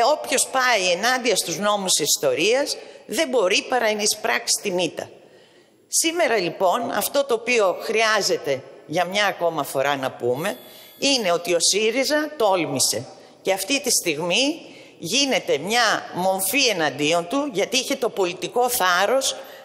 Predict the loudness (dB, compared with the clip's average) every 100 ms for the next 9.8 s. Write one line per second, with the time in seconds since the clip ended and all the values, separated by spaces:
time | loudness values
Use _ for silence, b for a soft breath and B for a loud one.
0 | B 0 0 0 2 2 2 2 0 0
1 | -2 -2 -2 0 -2 -4 -4 -2 -2 0
2 | 2 0 0 -2 -2 -4 -2 0 0 -4
3 | B B B -2 0 0 0 0 0 -2
4 | -2 0 0 2 2 0 0 -2 -4 B
5 | B -4 0 2 2 -2 0 2 2 0
6 | -2 0 0 2 0 -2 0 2 0 -2
7 | -2 0 0 0 0 -2 -4 -8 -20 -20
8 | B B B B B _ -4 0 2 2
9 | 0 -2 -2 0 2 0 -4